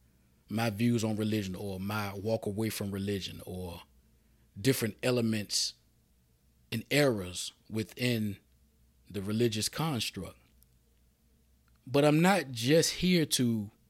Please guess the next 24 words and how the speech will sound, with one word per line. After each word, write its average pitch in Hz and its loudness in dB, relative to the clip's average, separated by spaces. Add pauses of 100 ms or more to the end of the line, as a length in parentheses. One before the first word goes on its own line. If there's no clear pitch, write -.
(300)
be 110 0
offensive 95 -2
and 87 -12 (760)
make 104 -2
you 120 2
feel 117 2
like 98 -4
you 110 -2
dumb 113 4
if 98 -4
you 113 0
follow 107 -2
this 104 0
religion 95 -6
or 85 -12
that 113 0
religion. 90 -10 (1300)
No, 156 6
I 151 6
want 185 4
to 156 4
have 147 2
the 131 0
conversations. - -2